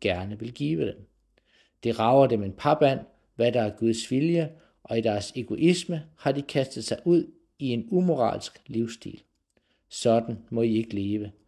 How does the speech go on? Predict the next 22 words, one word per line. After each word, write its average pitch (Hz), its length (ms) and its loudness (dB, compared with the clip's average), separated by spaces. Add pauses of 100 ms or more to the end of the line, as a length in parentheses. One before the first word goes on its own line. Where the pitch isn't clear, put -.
(440)
I 147 140 6
er 156 80 12
blevet 127 260 2
undervist 135 600 2
om 95 100 -8
Kristus, - 640 -2 (280)
og - 140 -6
I - 20 -4
har 147 140 6
lært, 143 400 6
at 139 120 -6
sandheden 127 520 0
findes 104 460 -6
hos 123 240 -4
Jesus. 117 480 -8 (540)
Derfor 120 380 2
skal 113 200 -2
I 107 80 2
aflægge 117 540 0
den 104 220 -8
gamle 110 340 -4
livsstil, 135 600 -2